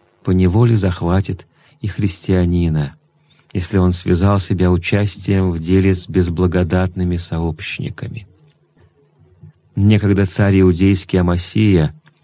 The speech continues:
нанял себе из израильтян сто тысяч воинов за сто талантов серебра. Но пророк пришел к нему и сказал: «Царь,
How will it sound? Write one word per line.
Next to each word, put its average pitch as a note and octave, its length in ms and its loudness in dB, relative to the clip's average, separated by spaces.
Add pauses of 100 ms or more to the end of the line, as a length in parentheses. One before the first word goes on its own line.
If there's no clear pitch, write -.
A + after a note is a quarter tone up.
(300)
нанял G2+ 360 4
себе F#2+ 400 0
из A2 280 -2
израильтян F#2 880 2 (280)
сто - 240 -2
тысяч A2+ 360 0
воинов D#2+ 580 2
за F#2+ 220 -2
сто F#2 220 -2
талантов F2+ 560 0
серебра. E2+ 560 -2 (920)
Но G#2 140 0
пророк A2+ 360 2
пришел B2+ 360 0
к - 80 -20
нему G2+ 220 2
и G2+ 40 2
сказал: G2 440 0
«Царь, E2+ 440 -2